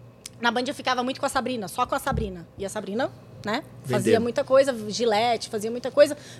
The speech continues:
Speaker 1: Gugu também eu fiz P e G. E aí ganhei, né? Mas se rolava com eles, eu não sei se ro-, comigo não rolava e tá tudo certo.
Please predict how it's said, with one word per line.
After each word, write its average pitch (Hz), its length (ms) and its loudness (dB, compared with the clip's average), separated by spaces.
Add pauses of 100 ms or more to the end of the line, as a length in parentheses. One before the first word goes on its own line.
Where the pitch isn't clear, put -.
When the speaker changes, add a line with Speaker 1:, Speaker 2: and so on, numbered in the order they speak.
Speaker 1:
Gugu 262 220 2
também 277 220 2
eu 254 40 -2
fiz 247 160 -8
P 254 140 2
e 262 100 -2
G. 202 240 -4 (600)
E 220 100 0
aí 208 160 6
ganhei, 220 440 2 (200)
né? 202 220 -6 (600)
Mas 220 840 2
se - 220 2
rolava 285 380 12
com 285 180 4
eles, 277 240 6
eu 269 60 4
não 285 100 2
sei 262 180 -2
se - 140 -4
ro-, 226 200 0 (120)
comigo 254 360 2
não 262 140 2
rolava 240 540 4
e 247 200 -4
tá 233 160 -4
tudo 226 180 -10
certo. - 380 -4